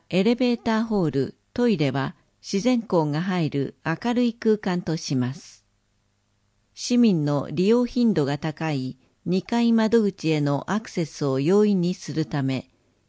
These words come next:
一、二階間にエスカレーターを設置します。各フロアの平面図が六つあります。説明。一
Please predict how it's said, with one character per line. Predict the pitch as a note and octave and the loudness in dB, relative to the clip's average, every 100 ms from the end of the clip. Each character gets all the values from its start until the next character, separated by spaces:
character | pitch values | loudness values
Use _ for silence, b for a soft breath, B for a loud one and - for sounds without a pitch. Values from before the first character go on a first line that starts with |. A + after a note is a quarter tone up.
| - | -6
一、 | F3+ - A#3+ | -6 -2 0
二 | A3 A3 | 2 0
階 | A3+ A3+ | 0 -2
間 | E3+ D3+ C3+ | -2 -2 -2
に | C3+ C3 - | -2 -4 -6
エ | - E3 | -6 -6
ス | - | -4
カ | A#3+ | -4
レ | A#3+ B3 | -2 -2
ー | |
タ | - D3+ | 0 -2
ー | C3+ | 0
を | D3 | -2
設 | - C#3 | -4 -6
置 | C#3 | -6
し | - - C3 | -12 -10 -6
ま | A#2 B2 | -4 -6
す。 | - - _ _ _ _ _ _ _ _ _ _ _ _ _ _ _ _ | -10 -20 _ _ _ _ _ _ _ _ _ _ _ _ _ _ _ _
各 | - A#3 - D#3+ C#3 | -4 -4 -2 -4 0
フ | F#3 | 2
ロ | G3+ G#3+ | 4 4
ア | E3 | 2
の | C#3 D#3 | 2 2
平 | G3+ A3+ | 2 4
面 | A3+ A3 F3 | 4 4 2
図 | C#3+ | 0
が | C3 C#3 - | -2 -2 -2
六 | - E3+ D#3+ - | 0 0 0 -6
つ | A#3+ A#3+ | -2 0
あ | |
り | G3+ E3+ | 0 -2
ま | D3+ F3 | -2 -4
す。 | - - _ _ _ _ _ _ _ _ _ _ _ _ _ | -8 -20 _ _ _ _ _ _ _ _ _ _ _ _ _
説 | - F3+ E3 F#3+ | -6 -6 -4 -2
明。 | F3 D3+ C#3+ C3+ - _ _ _ _ _ _ _ _ _ | 0 0 -2 -6 -14 _ _ _ _ _ _ _ _ _
一 | - F#3 | -2 -2